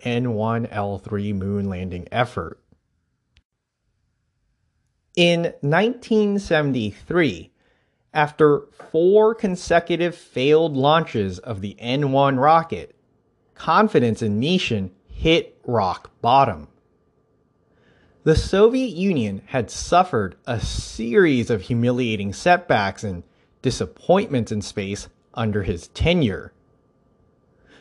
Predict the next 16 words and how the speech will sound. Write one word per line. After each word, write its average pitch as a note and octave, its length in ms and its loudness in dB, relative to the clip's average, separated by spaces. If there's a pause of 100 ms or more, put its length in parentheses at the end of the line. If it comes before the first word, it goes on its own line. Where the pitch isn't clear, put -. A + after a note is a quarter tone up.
(120)
Since G3 280 2
he F3+ 120 -2
took C4+ 380 -4
over D#3 400 2
from F#2+ 260 -10
Korolev A2+ 840 2
in A#2 160 -2
nineteen A#2 540 -4
sixty-six, - 1040 -4 (580)
the D3 120 -2
Soviet A#3 580 0
Union D3 640 -2
had A#2 220 -6
suffered C3 460 0
the G#2 180 -6
first F#3 580 0